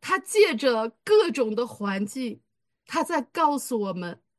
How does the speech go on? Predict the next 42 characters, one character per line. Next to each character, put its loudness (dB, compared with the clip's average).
如 4
果 0
你 4
们 0
在 0
不 -4
义 0
中， -2
就 2
离 4
开 -2
那 2
个 -2
不 -2
义 2
吧。 -10
如 6
果 4
你 0
们 2
在 -2
爱 0
世 -6
界 -6
中， -6
就 6
离 6
开 2
那 2
里 -2
吧。 -4
不 4
要 6
再 0
仍 2
然 2
不 -6
义 -2
了， -10
要 0
回 2
来， 0